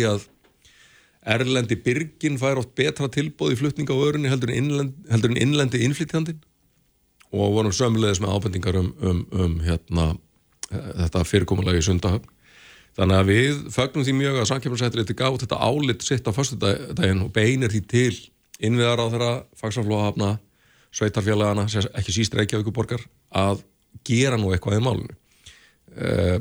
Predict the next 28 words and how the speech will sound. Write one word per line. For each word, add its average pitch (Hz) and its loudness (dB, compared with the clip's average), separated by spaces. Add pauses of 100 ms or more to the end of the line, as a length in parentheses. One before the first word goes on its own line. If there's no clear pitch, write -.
(100)
það 92 2
voru 90 2
sambar-, 139 -2
eh, - -10 (100)
sambærileg 135 0
tilmæli 135 0
gefin 127 2
út 123 -6
fljótlega 127 2
eftir - -2
hrun 151 0 (160)
í, 135 -2
í 139 -4 (180)
skýrslu 139 -4
Samkeppniseftirlitsins. 143 0 (640)
Enginn 139 2
gerði 135 2
neitt 127 0
með 117 0
þau. - -6 (720)
Eh, - -16
núna 151 2
þegar 113 4
þessi 127 2
ákvörðun 123 0
Samkeppniseftirlitsins 98 0
liggur 104 0
fyrir - 0